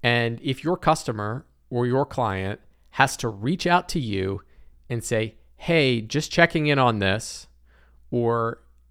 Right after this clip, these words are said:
"Hey, just wanted to see the status of this project," or, "Hey,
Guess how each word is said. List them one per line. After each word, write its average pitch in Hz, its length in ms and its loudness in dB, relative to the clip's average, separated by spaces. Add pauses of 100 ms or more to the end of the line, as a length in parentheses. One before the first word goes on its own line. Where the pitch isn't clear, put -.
(120)
"Hey, 156 320 4
just 139 180 -4
wanted 151 180 0
to 151 60 0
see 156 140 -2
the 143 100 -2
status 135 380 2
of 135 60 -10
this 123 100 -6
project," 104 680 -2 (300)
or, 117 220 -2
"Hey, 143 440 -2